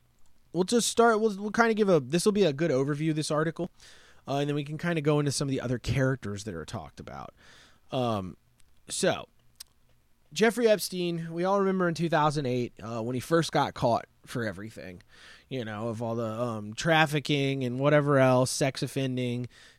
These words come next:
tip-, sex trafficking minors with federal, you know, federal charges were brought against him. And, um, they ended up getting dropped.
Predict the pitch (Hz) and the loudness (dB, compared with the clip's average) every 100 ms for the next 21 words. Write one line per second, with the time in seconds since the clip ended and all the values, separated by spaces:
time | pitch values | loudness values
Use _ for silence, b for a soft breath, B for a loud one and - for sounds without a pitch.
0 | - 190 170 208 - - - 151 135 123 | -2 0 0 -2 -2 0 2 2 2 -2
1 | 143 196 196 190 185 175 170 160 147 113 | 4 6 8 6 6 4 4 0 -6 -8
2 | 135 - 139 127 110 - 139 120 - 170 | -8 -4 -2 -2 -4 -8 -6 -4 0 4
3 | 165 151 165 160 151 143 131 143 135 120 | 4 4 2 2 2 -2 -2 0 0 -2
4 | 156 151 - 156 139 139 b b b b | -6 -6 -6 -4 -2 -4 b b b b
5 | b 175 175 170 165 156 147 - 151 180 | b 0 2 4 4 2 -2 -4 0 2
6 | 202 226 269 262 202 247 226 160 220 294 | 2 0 2 2 2 -2 0 6 8 8
7 | 131 104 - | 6 2 -8